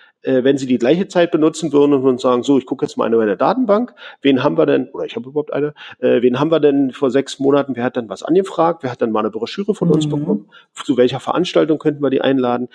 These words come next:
Speaker 1: könnte ich den
Speaker 2: Mhm.
Speaker 1: mal anrufen?" Äh, ja, also, äh, da, äh, Zeit zu, und Energie zu investieren,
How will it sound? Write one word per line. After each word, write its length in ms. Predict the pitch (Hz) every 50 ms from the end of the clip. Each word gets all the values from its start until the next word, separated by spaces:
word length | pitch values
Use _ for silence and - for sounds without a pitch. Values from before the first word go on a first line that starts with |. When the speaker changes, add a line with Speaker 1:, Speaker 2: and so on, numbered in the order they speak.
| - _ _
Speaker 1:
könnte 220 | - 156 151 165
ich 60 | 160
den 140 | 156 135 113
Speaker 2:
Mhm. 40 | 110
Speaker 1:
mal 120 | - - 180
anrufen?" 420 | 349 359 - 320 311 - 311 302 - _ _ _ _ _ _ _ _ _ _ _ _ _
Äh, 220 | - - - - 185
ja, 260 | 165 156 175 - - -
also, 400 | - 160 156 143 165 160 151 147 -
äh, 200 | - 139 143 131
da, 520 | 123 147 147 185 240 269 247 170 - - -
äh, 560 | 151 139 143 135 117 127 123 - - - 131
Zeit 300 | - - - 135 135 135 -
zu, 120 | - 170
und 140 | - - - -
Energie 300 | 135 135 135 135 - 143
zu 140 | - - 151
investieren, 800 | 151 156 151 160 - - - 180 190 196 202 202 180 - -